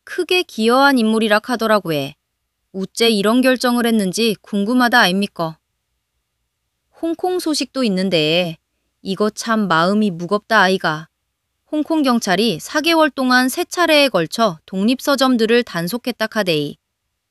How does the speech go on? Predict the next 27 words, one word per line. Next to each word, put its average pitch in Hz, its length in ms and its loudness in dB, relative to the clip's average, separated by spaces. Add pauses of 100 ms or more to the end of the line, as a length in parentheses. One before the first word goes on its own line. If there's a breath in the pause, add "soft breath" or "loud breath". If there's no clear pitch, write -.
(140)
단속 196 420 -2
이후엔 196 480 0
서점 302 420 2
운영자들한테 214 1000 0
보안 247 380 4
위험 262 300 2
경고까지 226 640 -2
했다 208 240 -2
카는 196 320 -4
기 190 260 -4 (480)
홍콩 269 380 0
내 254 100 2
언론이랑 196 720 4
출판 330 400 -4
자유에 269 420 2
대한 233 300 2
통제가 208 640 0 (140)
점점 196 520 0
더 226 160 4
강해지고 247 680 -2
있다는 233 440 0
거 226 260 0
보여주는 240 580 0
거라 196 200 0
해. 156 300 -4 (1700)
마지막으로 190 680 2
해. 170 280 -2